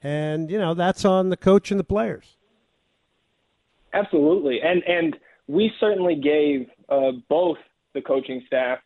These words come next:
Speaker 2: and the players that were out there in the Dominican some flack, or as much flack as we possibly could have, because we were,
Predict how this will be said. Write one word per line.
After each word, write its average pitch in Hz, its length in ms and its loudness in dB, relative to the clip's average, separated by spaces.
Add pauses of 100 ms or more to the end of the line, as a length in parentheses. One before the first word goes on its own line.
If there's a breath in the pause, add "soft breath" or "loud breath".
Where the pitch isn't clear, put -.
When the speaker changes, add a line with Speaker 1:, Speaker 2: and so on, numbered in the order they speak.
(140)
Speaker 2:
and 147 240 -2
the 143 80 0
players 131 460 -2
that 135 100 0
were 123 160 -2
out 127 320 -2
there 120 360 -2 (320)
in 143 160 2
the 123 80 0
Dominican 123 720 -2 (520)
some 131 280 0
flack, 135 340 0
or 127 140 0 (340)
as 147 160 0
much 175 240 2
flack 170 260 0
as 147 120 -4
we 143 160 -2
possibly 139 480 -6
could 180 180 -2
have, 160 240 -2
because 147 380 -4
we 190 160 2
were, 196 320 0